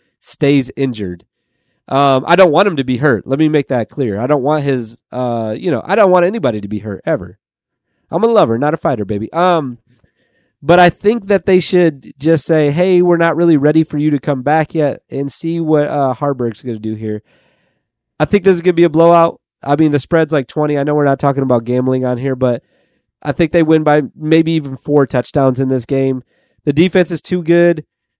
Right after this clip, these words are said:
They're not gonna let Louisiana Tech score, and I think if the offense gets clicking and they start rallying ab-, around Heinrich, then, um, it could be really ugly.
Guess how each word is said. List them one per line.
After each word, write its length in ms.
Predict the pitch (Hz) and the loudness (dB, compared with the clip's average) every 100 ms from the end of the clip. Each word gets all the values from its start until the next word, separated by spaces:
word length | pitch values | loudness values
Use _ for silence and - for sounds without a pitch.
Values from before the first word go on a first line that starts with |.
| - | -4
They're 100 | 135 | 0
not 180 | 151 147 | 2 2
gonna 140 | 160 | 0
let 180 | 160 156 | 2 2
Louisiana 560 | 147 151 143 143 147 147 | 2 0 0 0 -2 -2
Tech 240 | 160 143 | -2 -4
score, 440 | - 160 151 147 151 | -6 -2 0 2 0
and 160 | 147 135 | 0 -2
I 60 | |
think 300 | 127 165 160 | -2 -2 -2
if 180 | - 151 | -4 -8
the 140 | 147 - | -6 -2
offense 420 | 139 143 156 135 | -2 0 -2 -2
gets 220 | 139 139 | -4 -4
clicking 500 | - - 143 160 160 | -6 -6 -6 -4 -4
and 80 | 127 | -2
they 100 | 120 | -4
start 260 | - 151 113 | -4 -4 -4
rallying 720 | 95 107 127 151 160 156 151 | -6 -6 -4 -2 0 0 -2
ab-, 220 | 139 143 139 | -4 -8 -2
around 500 | 127 120 135 165 160 | 0 0 2 0 0
Heinrich, 560 | 165 175 196 208 - _ _ _ _ _ | -4 -4 0 -2 -2 _ _ _ _ _
then, 260 | 131 147 143 | -2 0 0
um, 600 | 139 135 127 113 104 _ _ _ _ _ - | 2 2 0 -4 -10 _ _ _ _ _ -4
it 100 | 143 | -4
could 320 | - 156 139 | 0 -2 -2
be 180 | 135 135 | -4 -4
really 560 | 107 110 147 156 139 135 | -4 -2 2 4 2 0
ugly. 540 | 123 131 104 95 85 | -2 -2 -4 -10 -12